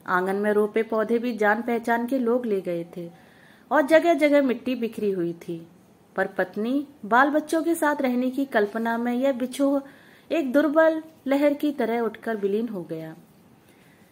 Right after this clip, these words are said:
गजाधर बाबू खुश थे, बहुत खुश। पैंतीस साल की नौकरी के बाद वह रिटायर होकर जा रहे थे।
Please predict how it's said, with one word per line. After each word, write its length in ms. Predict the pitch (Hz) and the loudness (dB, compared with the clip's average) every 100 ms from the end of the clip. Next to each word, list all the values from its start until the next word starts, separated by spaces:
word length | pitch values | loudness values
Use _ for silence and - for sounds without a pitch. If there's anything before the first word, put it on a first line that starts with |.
| _ | _
गजाधर 420 | 226 254 285 302 320 | 0 6 8 8 6
बाबू 320 | 277 240 294 | 6 4 0
खुश 360 | - 285 - - | 0 0 0 -8
थे, 180 | 196 - - | -10 -10 -8
बहुत 300 | 220 269 294 | -2 2 2
खुश। 360 | 294 190 170 - - - - - | 0 -8 -8 -10 -20 -20 -18 -4
पैंतीस 400 | 185 185 226 226 | -4 -2 -4 0
साल 180 | 220 214 | 0 0
की 140 | 233 | -2
नौकरी 360 | 233 226 233 240 | -2 -2 -4 -2
के 120 | 254 | 0
बाद 280 | 233 233 240 | 2 2 2
वह 100 | 262 | 0
रिटायर 400 | 240 226 233 262 | 2 2 2 2
होकर 260 | 254 262 | -2 -2
जा 160 | 247 202 | -2 -4
रहे 260 | 180 180 170 | -4 -6 -8
थे। 120 | - | -10